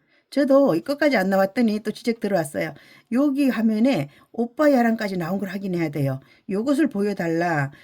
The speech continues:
우리가 서명 목록이 바뀌었는데 서명 목록 바뀐 거 제대로 하고 있습니까? 이거를 물어보는 거거든요. 여기 누르시고 편집 들어갈게요. 편집 들어가서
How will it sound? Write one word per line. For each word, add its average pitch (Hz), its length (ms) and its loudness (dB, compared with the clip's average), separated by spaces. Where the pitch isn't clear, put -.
우리가 226 240 -2
서명 269 340 4
목록이 233 380 0
바뀌었는데 196 920 -4
서명 311 420 4
목록 269 400 4
바뀐 254 380 -2
거 247 100 0
제대로 233 360 -2
하고 240 260 -4
있습니까? 233 580 0
이거를 240 300 0
물어보는 208 460 0
거거든요. 202 520 -2
여기 196 220 -6
누르시고 180 580 -6
편집 226 300 -4
들어갈게요. 202 680 -6
편집 196 440 -8
들어가서 196 800 -6